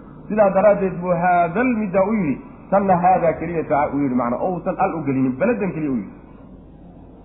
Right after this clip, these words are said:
Wuxuu Ilaahay ka baryay subxaanahu wa tacaala inuu beledkan ka dhigo mid aamin ah, mid aamin oo nabadgelyo ah, oo ciddii timaadaaye ay ku nabad gasho, ayuu macnaha Ilaahay ka baryay subxaanahu wa tacaala.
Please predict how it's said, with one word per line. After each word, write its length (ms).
Wuxuu 220
Ilaahay 320
ka 100
baryay 280
subxaanahu 380
wa 80
tacaala 380
inuu 200
beledkan 440
ka 120
dhigo 280
mid 240
aamin 360
ah, 140
mid 240
aamin 320
oo 60
nabadgelyo 600
ah, 160
oo 140
ciddii 400
timaadaaye 720
ay 140
ku 200
nabad 320
gasho, 280
ayuu 300
macnaha 340
Ilaahay 280
ka 120
baryay 240
subxaanahu 360
wa 60
tacaala. 280